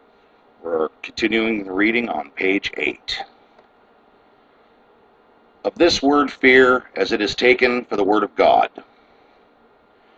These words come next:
I shall now come to the second thing, to wit, to the rule and director of our fear. Second, but again, this word fear is sometimes to be taken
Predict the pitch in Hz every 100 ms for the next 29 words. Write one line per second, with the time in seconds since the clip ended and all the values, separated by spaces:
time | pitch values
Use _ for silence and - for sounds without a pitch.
0 | _ _ _ - - 175 196 196 170 151
1 | 120 - 131 135 135 123 110 101 107 113
2 | 101 82 - - - _ _ - 104 95
3 | 120 110 98 110 - 92 98 90 85 -
4 | 87 85 80 80 127 117 - - _ _
5 | _ _ _ _ _ _ _ _ - -
6 | 135 - - - - _ _ _ _ _
7 | _ _ _ _ - 135 143 175 135 127
8 | 120 127 135 127 - 156 117 110 101 101
9 | - 135 143 131 123 127 123 - 95 104
10 | 120 120 117